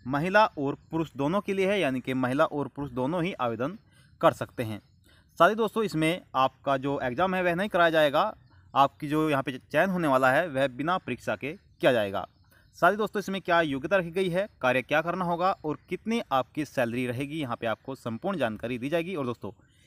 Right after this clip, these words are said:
यह भर्ती किन किन जिलों में होने जा रही है उसकी भी जानकारी आपको step by step दी जाएगी, उन जिलों के नाम भी आपको यहाँ पे बताए जाएंगे।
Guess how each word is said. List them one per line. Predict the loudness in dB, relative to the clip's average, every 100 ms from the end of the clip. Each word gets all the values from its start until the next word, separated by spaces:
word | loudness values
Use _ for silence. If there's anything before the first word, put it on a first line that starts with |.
| _
यह | -2 2 4
भर्ती | 2 -2 -8 -10 _ _ _
किन | -4 -2
किन | 0 0
जिलों | 2 2 2
में | 2
होने | 0 0 2
जा | 2
रही | 2 0
है | -2
उसकी | -4 -10 -6 -4
भी | 0
जानकारी | 0 0 -2 -4
आपको | -4 -6 -4 -8
step | -2 0 2
by | 2 0
step | -2 -4 -4
दी | 0
जाएगी, | 0 0 -2
उन | -4 -4
जिलों | -2 -4
के | -2 -2
नाम | 0 -2
भी | -4 -6
आपको | -4 -6 -6 -8
यहाँ | -4 -6
पे | -6 -10 -8
बताए | -2 -2 0
जाएंगे। | -4 -8 -12